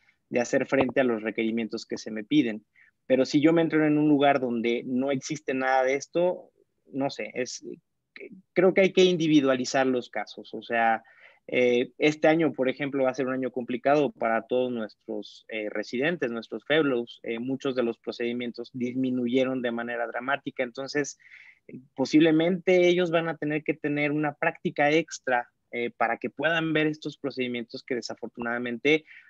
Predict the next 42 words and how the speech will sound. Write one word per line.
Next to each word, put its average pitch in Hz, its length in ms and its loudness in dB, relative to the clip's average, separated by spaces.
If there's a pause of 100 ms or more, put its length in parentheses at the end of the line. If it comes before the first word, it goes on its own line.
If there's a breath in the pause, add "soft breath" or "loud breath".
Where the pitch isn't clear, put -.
hoy 131 180 0
día, 143 360 4 (360)
eh, - 320 -14
están 143 280 0
un 156 120 2
poquito 139 400 0
disminuidos 127 800 0
en 113 100 -10
cuanto 110 260 -14
a 110 40 -12
número. 107 320 -14
Entonces, 127 420 -6
yo 143 160 -4
creo 160 180 -2
que 170 320 4 (760 soft breath)
es 147 180 0
complicado 147 920 4
decir 127 500 0
sí 165 220 4
o 151 80 6
no 143 260 2
de 147 100 2
manera 120 440 -2
tajen-, 131 400 -6 (100)
tajante, 151 720 -2
y 131 140 -6
yo 120 120 -2
creo 123 160 -4
que 127 140 -4
hay 120 80 -2
que 120 200 0
adaptarnos 113 720 -4
a 113 60 -6
las 104 240 -8
necesidades 110 800 -6
y - 80 -6
a 110 80 -6
las 110 200 -14
posibilidades 117 580 -4
que - 120 -18
cada 110 300 -10
centro 110 340 -18